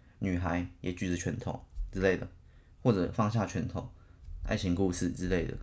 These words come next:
可能是一段，呃，如果照这个背景来想，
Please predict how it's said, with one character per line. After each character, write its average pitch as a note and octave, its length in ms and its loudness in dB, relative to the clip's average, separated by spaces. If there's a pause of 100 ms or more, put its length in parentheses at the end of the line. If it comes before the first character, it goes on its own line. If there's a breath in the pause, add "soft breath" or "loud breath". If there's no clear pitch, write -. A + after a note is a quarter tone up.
(640 loud breath)
可 - 120 2
能 C3 140 10
是 F3 80 4
一 D#3+ 80 6
段， C3+ 400 8 (1000 loud breath)
呃， F2+ 260 0
如 B2+ 80 10
果 C3+ 80 10
照 C3 140 12
这 B2 60 8
个 A#2 80 8
背 A#2 180 6
景 F2 180 0
来 D#2+ 100 0
想， - 340 -4